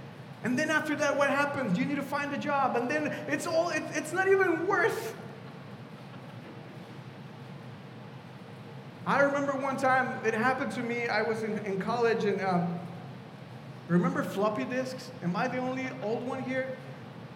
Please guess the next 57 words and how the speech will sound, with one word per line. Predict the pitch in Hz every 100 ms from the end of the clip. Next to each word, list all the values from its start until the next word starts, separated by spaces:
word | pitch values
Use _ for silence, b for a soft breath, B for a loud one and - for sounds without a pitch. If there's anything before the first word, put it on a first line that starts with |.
| -
Well, | 165 214
anyway, | 214 180 151 151 175
so | -
I | 202
put, | 208 240 294 - - -
I | 311
put | 311 269
a | 247
project | - 226 226 180 185 175 170 - B B B B - -
in | 180
a | 180 175
floppy | 240 262 285
disk | 170 165 175 - - - - - -
that | 180
was | 190 208 202
my | 226
semester | 202 202 185 214 220
project | 175 170 196 175 170
for | - 156
a | 147
class. | - 175 143 - - B B B B -
And | 196
I |
put | 202 302
it | 302
in | 262
my | 220
bag, | 180 233 254 220 180 165
in | 196
my | 202
backpack, | 196 254 - 185 180
and | 202
I | 214 220
only | 262 262
had | 247 226
one | 247 214
backpack, | 240 240 196 175
and | 180
that's | 214 -
the |
one | 233 220
I | 220
used | 208 208 -
to |
go | 175 196
play | 180 196
soccer | 180 190 180
on, | 175 170 -
on | 175
Saturdays, | 170 190 208 175 170 160
and | 160
I | 175
forgot | 180 180 175
to | 202
take | 180
it | 170
out. | 190 180 -